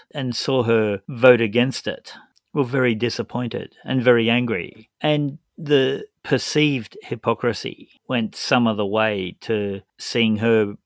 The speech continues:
being removed and replaced by Kevin Rudd, uh, down the track. And it's the same with Scott Morrison. To, you know, there are a million and five New Testament quotes about looking after the poor, looking after the sick, looking after the needy. People see this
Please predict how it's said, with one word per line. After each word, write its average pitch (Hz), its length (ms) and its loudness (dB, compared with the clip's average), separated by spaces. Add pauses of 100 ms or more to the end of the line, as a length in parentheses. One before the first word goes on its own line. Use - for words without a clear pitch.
being 107 600 -2
removed 110 460 -2
and 104 120 -4
replaced 101 440 -4
by 101 120 0
Kevin 101 360 -6
Rudd, 98 360 -4
uh, 95 200 -8
down 98 260 -8
the 95 100 -8
track. - 540 -6
And 147 140 2
it's 135 160 -4
the 139 80 -2
same 135 340 4
with 113 160 4
Scott 113 340 2
Morrison. 123 480 -4
To, 104 200 -4
you - 120 -6
know, 107 180 -6 (220)
there 123 200 6
are 117 180 4
a 117 240 0
million 131 460 2
and 107 340 -2
five 107 380 -2
New 107 160 -2
Testament 107 580 -4 (120)
quotes 110 440 -2
about 104 380 -4 (100)
looking 110 300 -8
after 107 280 -4
the 98 120 -6
poor, 107 800 -2
looking 110 300 -8
after 104 260 -6
the 98 80 -10
sick, 113 280 -6
looking 113 300 -6
after 104 260 -6
the 101 140 -6
needy. 107 560 -4 (240)
People 120 320 0
see 127 260 -2
this 101 480 -8